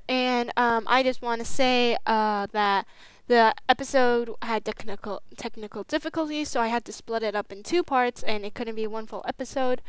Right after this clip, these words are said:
or part, or whatever you like to call it, but, um, leave a like if you enjoyed, subscribe to become a Melodian today, and high five!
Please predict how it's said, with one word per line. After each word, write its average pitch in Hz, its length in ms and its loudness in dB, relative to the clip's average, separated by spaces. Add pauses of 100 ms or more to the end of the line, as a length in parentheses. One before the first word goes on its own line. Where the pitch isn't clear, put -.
(420)
or 233 160 0
part, 220 540 -2
or 220 140 -6
whatever 226 320 0
you 233 120 0
like 220 200 -2
to 294 80 -4
call 214 400 0
it, 208 160 0 (100)
but, 208 320 6
um, 220 380 0 (440)
leave 302 160 2
a 311 80 -2
like 294 300 2
if 311 100 -6
you 302 120 -4
enjoyed, 277 520 2
subscribe 240 480 0
to - 80 -6
become 226 280 -8
a 214 80 -6
Melodian 220 640 -4
today, 262 580 2 (100)
and 254 480 2 (340)
high 349 200 8
five! 370 480 10